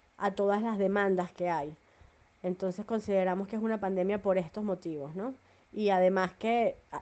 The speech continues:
lo es por, eh, porque el crecimiento, el tema de la depresión ha sido, ha venido siempre aumentando y creemos que post-covid, post-pandemia del coronavirus, este, eso tuvo un impacto aún mayor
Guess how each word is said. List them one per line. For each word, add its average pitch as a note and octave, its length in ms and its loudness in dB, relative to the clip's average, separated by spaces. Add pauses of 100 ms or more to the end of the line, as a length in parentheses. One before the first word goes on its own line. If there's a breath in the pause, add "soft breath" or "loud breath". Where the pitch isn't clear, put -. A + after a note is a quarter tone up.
lo G3+ 260 6
es A#3 240 2
por, C4 280 2
eh, A3 140 4
porque G3+ 300 -2
el G3 100 -2
crecimiento, G3 720 2
el G#3+ 100 2
tema G3+ 220 -2
de A3+ 60 0
la A#3 80 4
depresión G3 400 -2
ha G#3 60 -4
sido, G#3+ 280 -2 (160)
ha G3 100 -2
venido G#3 280 2
siempre A3 300 -2
aumentando G#3 640 0 (520 soft breath)
y G#3+ 80 -6
creemos G3+ 460 0
que - 260 -2 (120)
post-covid, A#3 840 4 (160)
post-pandemia A3 920 2
del G#3+ 80 0
coronavirus, G3+ 760 -2 (460 soft breath)
este, G3 720 0
eso G3+ 220 -2
tuvo G#3 200 2
un G#3 60 6
impacto G3+ 380 2
aún G3 340 6
mayor F#3+ 500 6